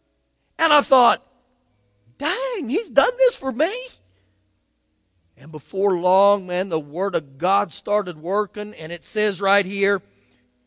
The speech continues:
"In whom we have redemption," in whom we have redemption through the blood, even the forgiveness of sins. You know what the word redemption means? He's repurchased you. Woo, thank you for the blood.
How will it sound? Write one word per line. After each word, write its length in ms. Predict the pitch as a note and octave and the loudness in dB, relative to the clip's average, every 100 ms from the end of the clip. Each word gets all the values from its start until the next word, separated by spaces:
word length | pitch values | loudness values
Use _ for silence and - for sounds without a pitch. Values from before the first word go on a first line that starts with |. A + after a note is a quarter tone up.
| _ | _
"In 200 | G#3+ G#3+ | -2 0
whom 340 | G3 A3+ A3 G#3 | 2 0 0 0
we 160 | A3+ | 2
have 320 | A3 A3+ A3 | 4 6 4
redemption," 880 | G3 G#3+ D#3 G#3+ A3 - - G#3+ A3+ A3 _ _ _ | 2 -4 -2 2 2 2 -2 -2 -2 -10 _ _ _
in 180 | A3+ A3 | 2 2
whom 380 | G#3+ A3+ A3 G#3+ | 4 2 0 0
we 220 | A#3 A3+ | 2 4
have 680 | G#3 A3 A#3 A#3+ B3 F#3+ - _ | 4 6 6 8 6 4 -4 _
redemption 840 | E3+ G#3+ E3 B3 A#3 F3+ A3 A3 A3+ _ _ _ _ | -6 -4 4 6 4 0 -4 -2 -4 _ _ _ _
through 200 | - B3 | 0 2
the 120 | G3+ A#3 | 4 2
blood, 640 | F3+ A3+ B3 B3+ C4 C4 | 4 4 8 8 8 6
even 340 | A3 A#3+ A3+ | 4 0 0
the 80 | A#3+ | -2
forgiveness 600 | G#3+ A3 F#3+ B3 G#3+ A#3 | -2 -4 -2 -2 -2 -8
of 80 | A3 | -10
sins. 400 | - B3+ C4 B3+ - _ | -6 0 2 2 -2 _
You 80 | - | 2
know 80 | A#3 | 6
what 220 | A#3+ A3+ | 8 6
the 80 | G3+ | 4
word 220 | A3+ A3+ | 6 6
redemption 540 | G#3 F#3 A#3 A3+ - A#3+ | 4 2 4 4 -2 0
means? 280 | A#3+ B3+ - _ | 2 2 -4 _
He's 180 | A3+ G3+ | -2 0
repurchased 800 | G3+ G#3+ - A#3 G#3 G#3+ F3+ - | 2 2 4 4 2 -4 -8 -2
you. 120 | F#3+ - _ _ _ _ _ _ _ _ _ _ _ _ _ _ _ _ - | -2 -2 _ _ _ _ _ _ _ _ _ _ _ _ _ _ _ _ 2
Woo, 160 | F#4+ | 2
thank 280 | F4+ F#3+ - | 4 0 0
you 60 | E3+ | -8
for 120 | F#3+ | -12
the 80 | D#3+ | -8
blood. 400 | E3+ F3 D3+ | 2 4 4